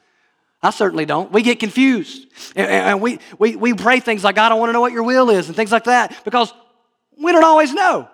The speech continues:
right? We need, we need a leader. That's why God gave us the Holy Spirit, right? To lead our, to lead us in his way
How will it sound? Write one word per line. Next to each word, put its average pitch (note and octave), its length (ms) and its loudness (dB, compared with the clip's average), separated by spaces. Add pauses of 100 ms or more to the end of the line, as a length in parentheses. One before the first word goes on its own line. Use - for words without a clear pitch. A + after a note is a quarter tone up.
right? A3 160 -2
We C#4 120 0
need, D4 220 0
we D4 160 2
need D4+ 160 4
a C#4 80 4
leader. C#4+ 400 4
That's A#3+ 160 0
why C4+ 100 2
God B3 220 2
gave C4 140 -2
us B3+ 100 -14
the B3 80 -4
Holy C#4 220 -2
Spirit, D#4 560 -2
right? B3 280 4 (260)
To A#3+ 100 0
lead C#4 340 0
our, D4+ 200 2
to B3 140 -4
lead D#4+ 320 0
us A#3+ 200 0 (200)
in C#4 200 2
his C4+ 200 2
way D4 280 4